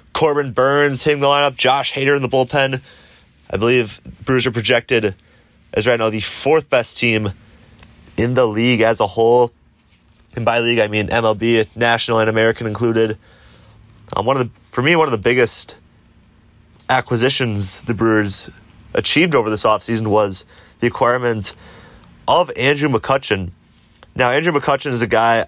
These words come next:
I grew up watching as a Pittsburgh Pirates. Um, he's one of those guys that fairly consistent his whole career. Um, he actually led off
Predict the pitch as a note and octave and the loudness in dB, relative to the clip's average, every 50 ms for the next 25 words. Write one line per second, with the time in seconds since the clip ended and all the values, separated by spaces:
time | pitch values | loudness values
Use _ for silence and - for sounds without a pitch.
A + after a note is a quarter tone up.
0 | _ _ _ _ _ _ _ _ _ _ _ _ _ _ - A#2+ A#2+ A2 A2 A#2 | _ _ _ _ _ _ _ _ _ _ _ _ _ _ -2 -2 -2 0 0 0
1 | A#2+ A2+ A2+ A#2+ A#2 A2+ A2 - B2 A2+ G#2+ G#2+ G2+ - - C3 - - - A2+ | 0 0 2 2 0 0 0 -2 -2 -2 0 0 -2 -2 -2 -6 -4 -2 -2 -4
2 | G2 - - - C3+ C#3 B2 A2+ A#2+ B2+ - - - - - - - - - - | -4 -4 -4 -2 -2 0 0 0 -2 -4 -6 -8 -12 -14 -18 -20 -20 -20 -20 -20
3 | _ _ _ _ _ _ _ _ - - E2 F2+ F#2+ F#2 G#2+ G#2+ G#2+ G#2 G2+ F#2+ | _ _ _ _ _ _ _ _ -10 -4 -2 -2 0 0 0 0 0 0 0 0
4 | - G#2+ G2+ G2+ G2+ G2 G#2+ G2+ F#2+ - _ _ _ _ _ _ _ _ _ _ | 2 2 2 2 0 2 0 0 0 0 _ _ _ _ _ _ _ _ _ _
5 | _ _ _ _ _ _ _ _ _ _ _ - E3 E3+ F3+ F3 - D#3+ C#3 - | _ _ _ _ _ _ _ _ _ _ _ 0 2 2 2 0 -2 -4 -2 0
6 | F3 D#3+ - - E3+ D#3 D3+ B2+ - D#3 D3+ C#3 - - C3+ C#3 D3+ D#3+ D#3+ D#3 | 0 0 2 0 0 0 2 2 2 2 2 0 0 0 2 2 4 2 2 0
7 | C3+ _ _ _ _ _ _ _ _ _ _ _ - - F#2 F#2+ A#2+ B2 B2 - | -4 _ _ _ _ _ _ _ _ _ _ _ -8 -6 -2 0 2 2 2 0
8 | - B2+ A#2 A#2 A#2 A#2 A2+ A2+ A2 - - | -2 0 2 2 4 4 4 2 0 -2 -8